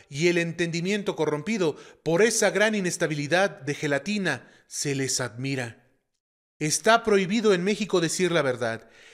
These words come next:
Y si se dice, se acomoda inmediatamente el mote de traidor, ignorándose quiénes son los verdaderos traidores. No fue traidor a su patria Iturbide.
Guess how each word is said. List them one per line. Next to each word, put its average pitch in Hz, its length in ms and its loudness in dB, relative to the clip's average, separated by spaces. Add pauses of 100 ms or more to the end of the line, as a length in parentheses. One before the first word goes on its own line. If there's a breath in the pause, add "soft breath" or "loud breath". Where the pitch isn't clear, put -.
(220 loud breath)
Y 165 80 -6
si 165 140 -2
se 170 140 2
dice, 233 680 -2
se 185 240 0
acomoda 185 420 2
inmediatamente 208 1000 0
el 151 100 -2
mote 214 380 2
de 185 100 2
traidor, 147 520 2 (280 loud breath)
ignorándose 196 800 -2
quiénes 226 280 -2
son 220 200 2
los 202 160 0
verdaderos 165 500 2
traidores. 127 640 -4 (540 soft breath)
No 190 300 2
fue 226 200 4
traidor 190 420 2
a 180 60 2
su - 220 -8
patria 156 320 2
Iturbide. 135 920 -4